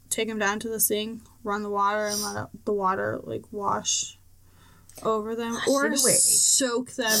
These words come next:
Speaker 1: in, like, salt water would be another way to cleanse them without, like, damaging them too much. Like, I don't know how fast and,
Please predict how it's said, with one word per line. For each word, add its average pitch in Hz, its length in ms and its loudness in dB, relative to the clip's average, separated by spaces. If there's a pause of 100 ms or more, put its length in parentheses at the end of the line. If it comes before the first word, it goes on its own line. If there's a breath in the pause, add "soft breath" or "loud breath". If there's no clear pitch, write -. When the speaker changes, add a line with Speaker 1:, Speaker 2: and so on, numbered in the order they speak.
Speaker 1:
in, 214 240 -2
like, 208 260 -4
salt 185 340 0
water 233 400 -2 (1000 loud breath)
would 233 140 0
be 226 140 -2
another 214 340 0
way 208 180 -2
to 214 100 -6
cleanse 214 420 -4
them 214 240 -4
without, 214 360 0
like, - 480 0 (640 loud breath)
damaging 208 680 -2
them 208 360 -4 (200)
too 220 240 2
much. 214 340 -2
Like, 240 120 0
I 254 100 4
don't 330 160 2
know 311 160 2
how 247 420 -2 (140)
fast - 1000 -2
and, 214 300 -4